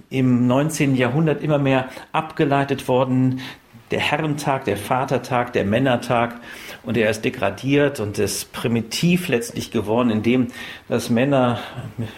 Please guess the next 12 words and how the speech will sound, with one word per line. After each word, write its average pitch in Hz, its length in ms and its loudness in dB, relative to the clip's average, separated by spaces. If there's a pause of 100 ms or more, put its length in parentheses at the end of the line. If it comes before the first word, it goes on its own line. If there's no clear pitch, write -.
(120)
Bollerwagen 117 580 2
hinter 127 280 0
sich 113 300 -2
ziehen 120 420 2 (480)
und 117 360 0
darin, 107 440 2 (180)
äh, 101 280 4 (380)
alkoholische 113 640 0
Getränke 107 560 -2 (360)
jeglicher 110 600 0
Art 104 220 -6
sind, 95 460 -2